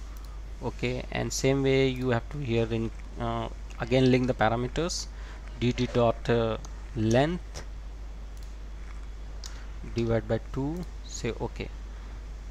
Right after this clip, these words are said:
So if I origin my, uh, if I see my part, so it is, is in totally symmetric.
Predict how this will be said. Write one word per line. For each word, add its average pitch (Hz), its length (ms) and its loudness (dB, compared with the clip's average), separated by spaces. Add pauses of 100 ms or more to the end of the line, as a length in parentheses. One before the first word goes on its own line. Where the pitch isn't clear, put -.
(1700)
So 127 380 0
if 139 200 4
I 139 100 12
origin 131 480 6
my, 139 160 6 (340)
uh, 120 300 2 (800)
if 131 160 -4
I 120 60 4
see 127 260 2
my 123 220 6
part, 127 340 8 (380)
so - 160 -2
it 113 160 0
is, 120 120 4
is 127 220 4
in 131 120 0
totally 123 360 0
symmetric. 113 640 0